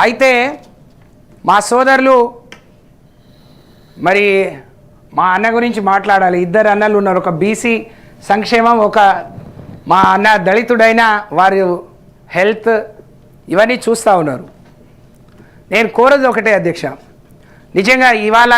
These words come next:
ఈ వర్గీకరణ రేపు జరిగి మరి పెద్దలు జీవన్ రెడ్డి గారు ఒక అనుమానాన్ని లేవనెత్తిన అధ్యక్ష. అప్పుడున్న రిజర్వేషన్ మనం పంపించినప్పుడు ఎస్టీ రిజర్వేషన్ తక్కువ ఉండే, ఇప్పుడు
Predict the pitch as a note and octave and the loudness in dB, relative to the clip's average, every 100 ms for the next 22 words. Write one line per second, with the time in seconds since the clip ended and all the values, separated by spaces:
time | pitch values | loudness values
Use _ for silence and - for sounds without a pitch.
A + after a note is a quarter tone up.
0 | A#3 A3 G3+ G3+ B3 A#3+ A3+ A3+ G#3 F3+ | 2 0 0 0 -2 0 0 0 0 -4
1 | D3 G3 G#3 A3 G#3+ - - - _ _ | -2 0 0 -4 -6 -8 -20 -20 _ _
2 | _ _ _ _ _ _ - _ _ - | _ _ _ _ _ _ -20 _ _ -20
3 | - _ - - D3+ G3+ G#3+ G#3 F#3+ - | -20 _ -20 -4 0 2 2 -2 -6 -10
4 | - G3+ A#3+ A#3 F#3 C#4 C#4+ C4 B3 A#3+ | -6 -2 0 0 0 0 2 0 2 0
5 | A3 A3 G#3 F#3+ F#3+ - _ _ - G3 | 0 2 2 2 -2 -20 _ _ -8 -2
6 | A#3+ B3+ B3 A#3+ A#3 G#3 G#3+ G#3 G3 F#3 | 2 2 2 0 0 0 0 0 -2 -2
7 | D#3 C#3 C3+ D3 D#3+ - B3 B3 B3+ B3 | -4 -4 -6 -4 -4 0 2 4 2 0
8 | A3 - - - E3+ G3+ C4 B3+ B3+ C4 | -4 -16 -20 -6 -4 0 0 0 -2 -2
9 | A#3+ A3 A3+ - _ _ _ - F3 G#3+ | -2 -6 -10 -20 _ _ _ -4 -2 -2
10 | - A3 A3+ B3+ A#3+ A#3+ A#3+ G#3+ - A#3+ | 0 -2 -2 -4 -2 0 0 -2 -4 -4
11 | A3+ A3 A3 A3 G3+ G3 F#3+ A3 A3 B3+ | -2 0 0 -2 -4 -4 -4 -2 0 -2
12 | - - - - - - - - F#3 B3+ | -4 -18 -20 -20 -20 -20 -18 -10 -2 2
13 | C4 | 4